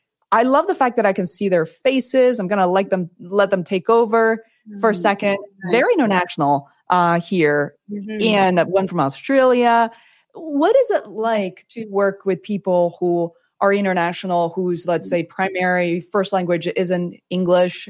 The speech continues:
Speaker 1: and to be able to communicate,
Speaker 2: Mm-hmm.
Speaker 1: uh, on Zoom <laughs> or elsewhere? What, what was that like this time?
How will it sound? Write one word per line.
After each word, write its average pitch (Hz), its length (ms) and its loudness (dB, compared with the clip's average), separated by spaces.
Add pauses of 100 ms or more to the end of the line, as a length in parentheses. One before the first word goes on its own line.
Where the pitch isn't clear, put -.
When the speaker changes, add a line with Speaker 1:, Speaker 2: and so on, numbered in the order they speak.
Speaker 1:
and 165 320 -2
to 196 100 -8
be 180 160 -4
able 175 140 0
to 170 60 -2
communicate, 185 800 -2 (320)
Speaker 2:
Mm-hmm. 196 120 -4
Speaker 1:
uh, 165 360 2 (460)
on 202 240 2
Zoom 339 520 4
<laughs> - 0 -
or 349 120 4
elsewhere? 330 520 2
What, 294 380 0
what 302 100 2
was 302 140 0
that 277 180 0
like 208 360 -2
this 190 180 -8
time? 156 360 -4